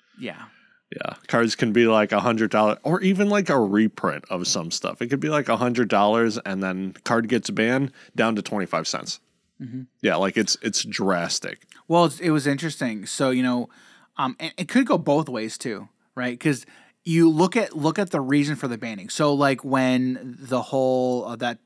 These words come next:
Speaker 1: uh, the racism and Magic article, when that came out and those cards were banned,
Speaker 2: Mm-hmm.
Speaker 1: I'll,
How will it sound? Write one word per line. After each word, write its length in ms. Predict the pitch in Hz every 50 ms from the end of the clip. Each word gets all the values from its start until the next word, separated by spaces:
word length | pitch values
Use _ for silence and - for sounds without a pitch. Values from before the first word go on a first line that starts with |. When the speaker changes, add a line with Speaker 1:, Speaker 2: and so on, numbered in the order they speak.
| _ _ _ _ -
Speaker 1:
uh, 840 | 131 123 113 113 113 110 110 107 107 107 107 104 107 104 104 104 104
the 120 | 104 113 117
racism 460 | 120 123 127 113 151 147 139 139 127
and 100 | 113 110
Magic 400 | 110 110 120 117 - 165 160 - -
article, 480 | 160 147 151 151 - 185 185 180 180 - - - _
when 180 | - 143 127 127
that 240 | 131 135 151 151 -
came 200 | - 196 202 208
out 280 | 202 185 151 127 - -
and 220 | 156 135 127 127
those 220 | 127 127 135 131 -
cards 340 | - - 151 143 147 135 135
were 140 | 143 123
banned, 600 | 123 117 - 143 143 127 95 - - 98 104 - - _ _ _ -
Speaker 2:
Mm-hmm. 340 | - 92 82 82 82 82 85 80 - _
Speaker 1:
I'll, 420 | 131 135 131 131 131 127 127 -